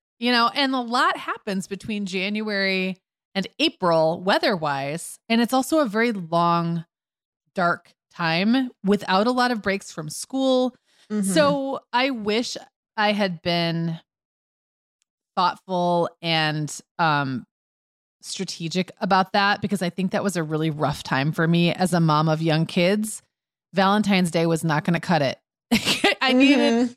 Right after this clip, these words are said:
Speaker 1: something more. And I don't know about you, where you are, but here, um, spring break used to be, I know they're changing it. They're making it earlier now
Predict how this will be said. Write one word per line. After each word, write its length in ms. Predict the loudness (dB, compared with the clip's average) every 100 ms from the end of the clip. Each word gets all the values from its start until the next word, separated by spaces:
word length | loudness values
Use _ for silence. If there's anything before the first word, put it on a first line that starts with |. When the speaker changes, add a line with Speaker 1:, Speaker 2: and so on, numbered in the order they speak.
| -14
Speaker 1:
something 680 | -2 0 0 -2 -2 -2 -2
more. 400 | 0 2 0 -4 _ _ _
And 320 | -4 -2 0 -2 -2
I 120 | 0
don't 120 | 2
know 140 | 2
about 260 | 2 2 0
you, 600 | -2 -2 0 2 2 0
where 160 | 0 0
you 240 | 2 4
are, 160 | 4 2
but 100 | 0
here, 640 | -8 -10 -4 0 0 -2 -4
um, 240 | -4 -2 -2
spring 340 | -4 0 2
break 220 | 2 0
used 200 | 0 0
to 60 | 0
be, 80 | -2
I 80 | 0
know 160 | 0
they're 100 | 0
changing 500 | -2 -2 0 0 -4
it. 120 | -6
They're 100 | -2
making 280 | 0 0 0
it 100 | 0
earlier 340 | 0 0 2 2
now 320 | 2 2 0